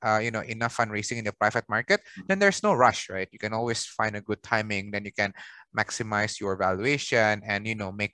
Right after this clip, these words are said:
Speaker 1: all of you, all of the investors, uh, happy as well.
Speaker 2: Yeah.
Speaker 1: The other thing to consider if you talk about I P O in Indonesia is that the, the depth of the market.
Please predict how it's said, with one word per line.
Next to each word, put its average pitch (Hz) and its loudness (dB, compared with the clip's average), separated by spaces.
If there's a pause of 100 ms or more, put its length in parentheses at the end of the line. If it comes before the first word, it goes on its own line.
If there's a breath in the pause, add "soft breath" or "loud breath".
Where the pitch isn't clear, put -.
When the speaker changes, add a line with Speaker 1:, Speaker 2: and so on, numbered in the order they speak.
(140)
Speaker 1:
all 104 6
of 101 -2
you, 98 -8
all 107 2
of 104 0
the 101 0
investors, 98 -4 (380 loud breath)
uh, 98 6
happy 98 0
as 92 -6
well. 101 2 (120)
Speaker 2:
Yeah. 98 -2 (320)
Speaker 1:
The 131 6
other 196 6
thing 262 -2
to 175 -4
consider 143 2
if 120 -8
you 110 -6
talk - 0
about 107 4
I 107 6
P 110 -4
O 113 0
in 104 -10
Indonesia 104 -2
is 98 -2
that 98 4 (320 loud breath)
the, 104 4
the 113 4
depth - 4
of 110 -2
the 107 -4
market. 98 -2